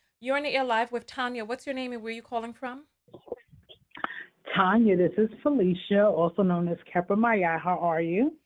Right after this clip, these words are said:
Speaker 1: Hey, how are you doing? I need you to hold for just a moment 'cause I need to check the apples because a few apples have come. Oh, my goodness. Wow.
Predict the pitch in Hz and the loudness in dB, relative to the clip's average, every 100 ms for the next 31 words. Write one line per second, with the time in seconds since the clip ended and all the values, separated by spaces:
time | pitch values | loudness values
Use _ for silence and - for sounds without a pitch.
0 | _ _ 285 302 320 269 - 285 294 269 | _ _ -6 -2 -2 -4 -4 -4 -4 -6
1 | 285 277 254 220 208 - 262 285 302 - | -10 -8 -4 -4 -4 -6 -6 -8 -12 -14
2 | 302 - 262 247 240 247 262 233 254 214 | -12 -8 -4 -2 -4 -6 -10 -10 -10 -4
3 | 220 226 233 208 208 220 226 - - 208 | -4 -6 -10 -6 -6 -8 -14 -12 -6 -6
4 | - - 196 - 185 196 226 247 254 269 | -6 -14 -12 -6 -4 -2 -4 -8 -8 -10
5 | 269 220 - 208 202 - 196 226 233 208 | -14 -18 -6 -4 -4 -8 -14 -14 -6 -2
6 | 214 - 214 - 208 196 190 _ 220 202 | -2 -4 -14 -8 -4 -4 -6 _ -10 -10
7 | - 190 277 294 208 196 - 285 - 233 | -4 0 0 0 -2 -2 -2 -4 -2 -2
8 | 165 160 _ _ _ _ _ _ _ _ | -2 -6 _ _ _ _ _ _ _ _
9 | 180 180 190 190 214 226 277 269 277 262 | _ -4 0 2 2 0 -2 -2 -4 -6
10 | 240 226 214 208 196 190 185 | -8 -10 -10 -12 -12 -14 -18